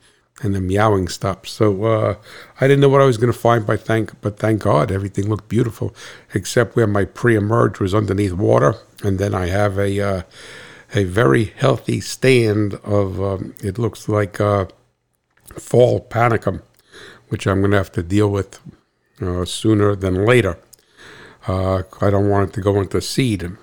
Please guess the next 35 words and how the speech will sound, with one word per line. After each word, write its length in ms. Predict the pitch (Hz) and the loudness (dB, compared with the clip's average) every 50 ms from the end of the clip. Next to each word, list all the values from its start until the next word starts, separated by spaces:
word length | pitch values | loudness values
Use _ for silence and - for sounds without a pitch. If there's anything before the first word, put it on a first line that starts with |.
| _ _ _ - - 113 | _ _ _ -20 -16 -14
but 360 | 92 90 101 104 95 - - | -10 -6 -4 -4 -4 -4 -6
it's, 380 | 95 - _ - - - - | -8 -8 _ -16 -20 -12 -6
uh, 380 | 104 95 95 95 95 95 92 90 - - - - _ - | -4 -2 -2 -2 -2 -2 -2 -4 -6 -10 -18 -20 _ -2
but 100 | 113 123 | 0 2
other 180 | 127 113 117 | 2 2 2
than 140 | 107 107 117 | 0 0 0
that, 280 | 127 135 131 - - - | 0 0 0 -2 -4 -6
you 160 | 95 98 104 | -4 -2 -2
know, 80 | 104 | 0
it 240 | 98 98 - 104 90 | -2 -4 -4 -6 -4
looks, 400 | 95 110 143 135 - - - - | 0 0 0 0 -2 -6 -16 -10
everything 500 | - 117 120 113 113 113 107 117 110 101 98 | -6 -4 -4 -2 -4 -4 -2 -2 -2 -2 0
looks 260 | 101 123 127 - - | -2 -2 -4 -4 -6
very, 500 | 107 101 101 113 113 110 107 107 98 - - - - - - - - _ | -6 -2 0 0 2 2 0 -2 -4 -6 -12 -20 -20 -20 -20 -20 -10 _
very 200 | - 110 107 101 | -2 0 0 0
promising. 600 | 98 - - 110 104 101 98 92 - - 98 98 | -2 -4 -2 -2 0 0 -2 -4 -4 -2 -2 0
And 280 | 101 101 98 95 92 95 | 0 0 -2 -4 -4 -6
by 240 | 101 101 101 98 92 | -6 -4 -4 -4 -4
this 280 | 92 110 104 - - | -4 -6 -6 -6 -6
week, 240 | - 95 95 - - | -6 -8 -8 -8 -8
we 140 | - 101 92 | -8 -8 -8
should 240 | - - 98 90 90 | -6 -6 -8 -6 -4
be 160 | 98 95 98 | -4 -2 -2
able 220 | 98 98 98 98 | -4 -4 -6 -8
to 160 | 90 - - | -6 -6 -6
be 260 | 92 95 92 90 87 - _ - - - - _ _ | -4 -4 -4 -6 -6 -10 _ -20 -20 -20 -20 _ _
doing 260 | - 113 107 101 98 | -4 -2 0 0 -2
some 220 | - - - - 90 | -2 -2 -4 -4 -2
harvesting, 800 | - - 113 127 123 120 110 107 - - - 110 104 101 98 - - - | 0 2 4 4 4 2 0 -2 -6 -2 -2 -2 -2 -2 -4 -8 -10 -8
and, 460 | 110 98 95 90 90 90 90 92 107 | -6 -4 -4 -4 -4 -6 -8 -6 -6
um, 380 | 104 104 104 107 104 101 104 - | -4 -2 -2 -2 -4 -4 -6 -4
that's 260 | 117 120 - - - | -4 -6 -6 -6 -6
good. 260 | - - 143 101 90 | -2 -2 -2 0 -2
The 80 | 101 92 | -4 -8
blessing 540 | - - - 120 107 - - 117 110 - | -6 -4 -2 -2 -2 -2 -4 -4 -4 -6